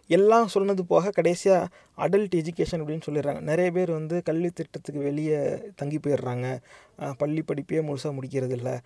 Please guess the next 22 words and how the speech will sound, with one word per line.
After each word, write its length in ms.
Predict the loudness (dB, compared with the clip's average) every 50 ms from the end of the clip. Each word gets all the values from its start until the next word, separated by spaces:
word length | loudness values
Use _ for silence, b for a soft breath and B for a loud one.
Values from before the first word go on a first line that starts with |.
| b b b b
ஆனா, 180 | _ -2 0 0
அவங்க 260 | 0 0 0 0 0
வளர்ந்துடுறாங்க. 460 | 0 0 -2 -2 -2 -4 -6 -6 -6
அப்ப 320 | -8 -8 -2 0 0 0 -2 b b b b b b _
கல்வி 340 | _ 0 0 0 2 2 2
அறிவு 220 | 2 0 -2 -4 -4
இல்லாதவங்க 480 | -4 -2 -2 0 0 0 0 -2 -2
நிறைய 260 | -4 -4 -4 -4 -4
பேர் 220 | -4 -6 -4 -4 -4
இருக்கிறாங்க. 320 | -6 -4 -6 -6 -6 -6
அவங்களுக்கும் 480 | -4 -2 0 0 0 0 -2 -4 -6 -6
கல்வியை 340 | -6 -4 -4 -2 -2 -4 -4
கொண்டு 220 | -4 -6 -8 -6
போய் 120 | -8 -8 -6 -6
சேர்க்கணும். 400 | -6 -6 -6 -8 -10 -10 -10 -12 B B B B B B B
ஆனா, 180 | -2 0 0
இனிமே 500 | 0 0 2 2 2 2 2 2 0 0
ஆரம்ப 420 | 0 0 0 0 0 0 0 -2 -2 -2
பள்ளியில 240 | -2 -2 0 0 -2
போய் 180 | -2 -2 -4 -6
சேர்ந்து 480 | -4 -4 -4 -2 -2 -2 -2 -2 -2 -2
படிச்சு 480 | -2 -2 -2 -4 -6 -4 -4 -2 -2